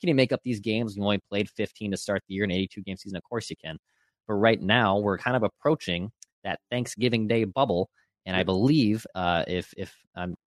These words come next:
Speaker 1: spitballing a little bit, but if you are inside, if you will, the top eight, so if, if you were a playoff team by the time Thanksgiving weekend rolls around, I think it's, like, a seventy-five percent chance that history has shown that those teams are in the top eight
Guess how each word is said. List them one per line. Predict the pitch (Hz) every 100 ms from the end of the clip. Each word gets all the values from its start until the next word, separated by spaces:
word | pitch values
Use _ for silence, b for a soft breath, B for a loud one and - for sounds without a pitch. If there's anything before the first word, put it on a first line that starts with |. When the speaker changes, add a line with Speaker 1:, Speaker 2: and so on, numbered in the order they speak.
| _
Speaker 1:
spitballing | - - 135 131 127 107
a |
little | 104 131
bit, | 92 92 -
but | 90
if | 101
you | 151 160
are |
inside, | 143 131 - 117 117 107 98
if | -
you | 92
will, | 98
the | 90 -
top | - 104 - -
eight, | 87 - -
so | - 92
if, | 90
if | 90 -
you | 123
were | 120
a | 101
playoff | - - 127 127 110 -
team | - 104 104 - _ _
by | 90 87
the |
time | - 113 113
Thanksgiving | - 113 110 - 107 98
weekend | 95 - 95
rolls | 95 92 87
around, | 85 82 78 _ _ _ -
I | 98
think | 165
it's, | 208 175
like, | 165
a |
seventy-five | 113 - 135 139 143 127 - 113 113
percent | 107 - 107 -
chance | 104 98 -
that | -
history | 110 - 104 95
has | -
shown | - 104 85 80 - _ _ -
that | 101 120
those | 127 123
teams | - 135 120
are | 113
in | 123
the | 117
top | - 113 104 117
eight | 92